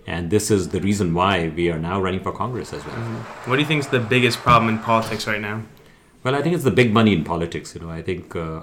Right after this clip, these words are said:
Speaker 1: our elected leaders are not respons-, uh, responsing, uh, sorry, responding to the people, and they are responding more to the special interest groups. And that's the big challenge, which is actually impacting everything. Like, if you look at healthcare, our price of healthcare has skyrocketed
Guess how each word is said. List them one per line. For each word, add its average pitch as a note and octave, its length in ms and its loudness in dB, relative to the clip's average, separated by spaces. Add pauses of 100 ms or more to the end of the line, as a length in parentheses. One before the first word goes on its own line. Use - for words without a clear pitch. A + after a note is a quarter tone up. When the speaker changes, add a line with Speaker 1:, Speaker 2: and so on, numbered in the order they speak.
Speaker 1:
our G2 120 0
elected G#2 340 2
leaders G2+ 280 6
are - 20 2
not F2 160 0
respons-, F2 560 -4
uh, F2+ 80 -10
responsing, G2 640 0
uh, - 480 -10
sorry, - 220 -14
responding G2+ 480 2
to G#2 80 0
the F2+ 80 -2
people, F#2 500 0 (540)
and E2+ 320 -4
they F#2 80 2
are F#2 80 0
responding F2 480 -2
more F2 160 -2
to F2 40 -10
the E2+ 120 -8
special E2 280 -8
interest D#2+ 360 -10
groups. - 340 -14
And F2+ 100 -12
that's A2 200 -4
the - 80 -4
big F#2+ 180 2
challenge, F2+ 340 0
which E2+ 140 -2
is E2+ 100 -2
actually F#2 320 0
impacting F#2 460 -2
everything. A2 500 0
Like, E2 120 -6
if F2+ 80 -4
you F#2+ 80 0
look F#2+ 80 0
at F2+ 100 0
healthcare, G2 640 2 (500)
our F#2 100 -2
price G#2+ 220 4
of G#2 120 0
healthcare F#2 320 0
has E2+ 160 -4
skyrocketed A2 1000 -2